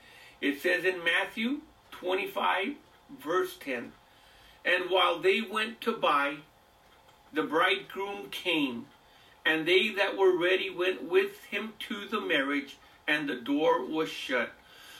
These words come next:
So there will be people left behind because they were not prepared. So we must ask ourselves the question,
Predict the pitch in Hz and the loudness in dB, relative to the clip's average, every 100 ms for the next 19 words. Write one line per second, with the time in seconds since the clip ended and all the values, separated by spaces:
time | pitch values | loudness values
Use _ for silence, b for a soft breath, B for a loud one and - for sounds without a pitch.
0 | B 185 185 190 220 202 233 233 220 - | B 4 6 6 2 0 0 0 -2 -2
1 | 226 226 226 196 185 185 - 185 151 180 | -4 -4 0 2 2 0 -4 -8 -2 0
2 | 160 170 170 - 175 147 165 175 143 160 | 0 -2 -8 -6 -4 -4 -4 -6 -4 -6
3 | 170 156 - - - - 190 190 151 - | -4 -2 -2 -2 -8 -4 -4 -2 -4 -8
4 | B B B 160 156 156 151 160 160 151 | B B B 0 2 2 -2 -4 -4 -4
5 | 151 - 147 - 147 143 143 156 - 180 | -4 -4 -6 -4 -2 0 -2 -10 -2 -2
6 | 170 - 143 | -2 -4 -8